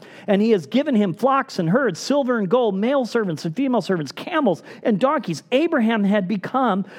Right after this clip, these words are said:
radically wealthy, but he didn't do it because he had his own power and ability to create wealth. In fact, Scripture reminds us that all of us have this principle at play in our life, that there's nothing that we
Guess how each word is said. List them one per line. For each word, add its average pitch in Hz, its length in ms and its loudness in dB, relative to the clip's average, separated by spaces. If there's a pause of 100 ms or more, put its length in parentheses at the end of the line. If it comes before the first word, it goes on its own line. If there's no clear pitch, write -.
(140)
radically 190 1200 0 (260)
wealthy, 226 580 0
but 196 220 0
he 202 140 2
didn't 277 580 0
do 135 280 2
it 165 200 0
because 190 340 -2
he 208 200 0
had 196 220 2
his 190 180 0
own 185 200 -2
power 240 640 0
and 190 220 0
ability 165 800 0 (220)
to 208 140 -2
create 175 580 0
wealth. 254 540 -2
In 170 100 -4
fact, 226 300 -2
Scripture 262 480 -4
reminds 196 680 0
us 123 240 -4 (280)
that 214 240 2
all 294 400 2
of 185 180 2
us 143 320 -2 (120)
have 208 300 2
this 233 180 0
principle 240 540 -2
at 202 140 -4
play 208 260 0
in 214 120 -2
our 208 140 0
life, 214 340 0
that 214 220 0
there's 180 280 0
nothing 294 680 0
that 214 180 -2
we 214 540 0